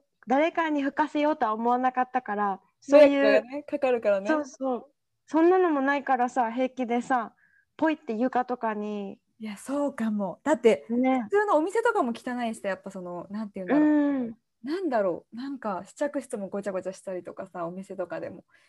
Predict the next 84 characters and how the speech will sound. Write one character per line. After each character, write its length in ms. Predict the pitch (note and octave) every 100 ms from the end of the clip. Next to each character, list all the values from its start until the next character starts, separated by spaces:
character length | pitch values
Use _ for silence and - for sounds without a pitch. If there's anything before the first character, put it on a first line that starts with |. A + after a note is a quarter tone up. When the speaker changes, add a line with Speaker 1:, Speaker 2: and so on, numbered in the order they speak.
| _ -
Speaker 1:
う 60 |
ん。 20 | C#4
Speaker 2:
そ 100 | D#4
う 40 |
い 220 | D#4+ C#4+
う 80 | A3
気 200 | D#4 D#4+
遣 160 | F4+ D4
い 20 |
が 80 | A3
な 140 | A#3
い 60 | A3+
か 100 | F#3
ら 80 |
か 140 | F3+ E3+
な。 100 | E3+
ち 100 | E3+
ょ 20 |
っ 20 |
と 80 | G#3
愚 100 | A3
痴 120 | A3+
に 40 | D#4+
な 60 |
っ 40 | D#4
て 60 |
き 60 | -
ち 40 |
ゃ 40 | F#3+
っ 20 |
た 80 | F3
け 100 | F3
ど。 120 | G#3+
<laughs> 0 |
Speaker 1:
わ 60 | A3+
か 80 | - - D5+ C#5 - - A#4+ G#4 A4
る。 200 | E4+ -
で 80 | F4
も 120 | D4
ト 120 | G4
イ 200 | G4 A#4+
レ 100 | A4
と 140 | F4+ D4+
か 100 | C4+
も 140 | B3
じ 40 | A3
ゃ 40 |
な 160 | G#3 G3+
い？ 60 |
「な 180 | A3 E4
ぜ 60 | A#4+ A#4+
こ 140 | G#4+
こ 160 | G#4+ A4+
に 160 | G#4+ D#4+
ト 180 | D#4+
イ 60 | F4
レ 80 | E4+
ッ 60 | E4+
ト 100 | E4
ペ 180 | E4+
ー 20 | E4+
パ 140 | D#4+
ー 40 |
を 80 | D4
散 160 | - C#4
ら 100 | C#4
ば 140 | C#4+
し 80 | C#4+
た 160 | D4 C#4+
ん 100 | B3
だ」 100 | G#3+
っ 40 | -
て 120 | G#3
い 80 | G3+
う。 60 |
Speaker 2:
わ 80 | E4
か 120 | F4+
る 120 | F4+
よ、 400 | E4+ D4 D4 E4 - -
本 260 | C#4 C#4+
当 140 | C4+ C#4
に。 80 | D4
Speaker 1:
ね 280 | E4 E4+
え。 60 | C#4+